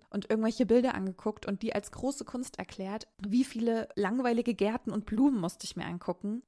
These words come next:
Aber warum sehen wir nicht das, was Frauen wirklich bewegt? Warum sind in den Lehrplänen keine Malerinnen, keine Komponistinnen?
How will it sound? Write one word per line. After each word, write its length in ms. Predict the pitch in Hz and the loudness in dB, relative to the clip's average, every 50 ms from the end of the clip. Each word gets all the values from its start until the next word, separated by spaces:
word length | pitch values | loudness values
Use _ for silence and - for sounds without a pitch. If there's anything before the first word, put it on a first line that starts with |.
| _ _ - | _ _ -6
Aber 280 | 196 196 214 214 196 | -2 0 0 -2 0
warum 400 | 185 202 202 233 233 262 233 233 | 0 0 0 2 2 2 0 0
sehen 380 | 226 190 185 220 220 240 240 202 | 0 0 0 -2 0 0 0 -2
wir 120 | 220 220 | -2 -2
nicht 340 | 214 208 220 214 - - - | -2 -2 -4 -6 -8 -8 -6
das, 260 | 202 226 226 - - | -6 -4 -4 -4 -4
was 180 | 202 190 - - | -4 -4 -4 -6
Frauen 440 | - - - 208 208 220 214 208 190 | -8 -4 0 2 2 2 2 2 0
wirklich 340 | 202 202 - 202 196 - - | -2 -2 -4 -8 -10 -6 -8
bewegt? 560 | 190 185 190 180 175 165 - - - - - _ | -6 -4 -2 -4 -4 -4 -6 -10 -16 -20 -20 _
Warum 400 | _ 196 208 226 226 226 214 214 | _ -2 -2 -2 -2 -2 -2 -2
sind 280 | 214 202 196 214 214 - | -2 -2 -2 -2 -2 -2
in 120 | - 196 | -2 -4
den 140 | 208 202 190 | -2 -2 -2
Lehrplänen 720 | 190 190 190 196 196 - - - 190 180 180 180 180 180 - | -2 -2 -2 -2 -2 -4 -6 -6 -4 -4 -4 -4 -6 -8 -10
keine 480 | - - 202 180 180 180 180 185 185 - | -8 -6 -6 -4 -4 -4 -4 -6 -6 -6
Malerinnen, 640 | 196 208 196 202 196 208 156 170 170 170 180 185 | -4 -2 -2 0 0 -2 -2 -2 -4 -6 -6 -8
keine 300 | - - 226 214 190 202 | -8 -4 -2 -2 -2 -2
Komponistinnen? 880 | 196 - 208 190 190 - 185 175 175 190 - - - - 165 170 180 - | -2 -4 -6 -6 -4 -4 -2 -2 -2 -4 -6 -8 -12 -12 -12 -12 -12 -14